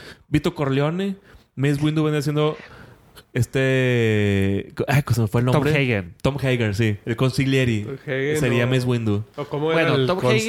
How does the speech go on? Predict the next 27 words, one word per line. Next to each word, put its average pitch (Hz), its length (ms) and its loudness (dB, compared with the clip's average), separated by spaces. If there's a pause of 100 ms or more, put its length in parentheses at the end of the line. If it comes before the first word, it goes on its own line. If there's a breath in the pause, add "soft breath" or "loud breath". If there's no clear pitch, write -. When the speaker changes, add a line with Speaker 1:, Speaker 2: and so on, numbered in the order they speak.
(120)
Speaker 3:
consigliere? 165 360 2
Speaker 2:
en, 143 100 2
en, 139 240 -2
en, 139 180 0
Speaker 1:
En 117 140 -6
El 117 80 0
Padrino 110 320 0
uno. 98 200 -2
Speaker 2:
en 143 140 0
El 131 60 -4
Padrino 139 420 0
uno. 117 220 -2 (880)
Porque 117 540 -2
a-, 101 220 -8
antes 127 280 -4
de 135 100 0
ese 139 220 -2
era 127 600 0
Jenko. 147 380 -2 (920)
Speaker 3:
Jenko, 135 160 2 (180)
Speaker 2:
Jenko 156 80 0
era 156 140 2 (300)
Speaker 3:
así 131 100 0
es, 131 60 2
Speaker 2:
Vito 135 140 0
Speaker 3:
Jenko. 147 60 -2
Speaker 2:
Corleone. 127 440 0